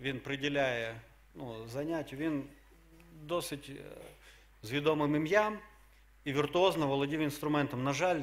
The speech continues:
давно я чув цей приклад і не пам'ятаю ім'я цього музиканта. І мене здивувала відповідь,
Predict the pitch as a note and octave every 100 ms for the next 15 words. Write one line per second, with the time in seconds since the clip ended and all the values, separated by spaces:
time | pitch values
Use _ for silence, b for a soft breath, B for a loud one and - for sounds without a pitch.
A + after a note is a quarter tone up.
0 | B2 C#3 D#3+ D3+ C#3 - D3 - D3 D3
1 | F#3 F3+ C#3 - C3+ C3+ C3 C#3 C#3 C3+
2 | D#3+ D3 C#3 C#3 C3 C#3 B2+ C3 C3+ B2+
3 | G2+ G2+ - - - - - - - -
4 | C#3+ F3 E3 F#3 F3+ F3 F3 G#3+ D3+ C3+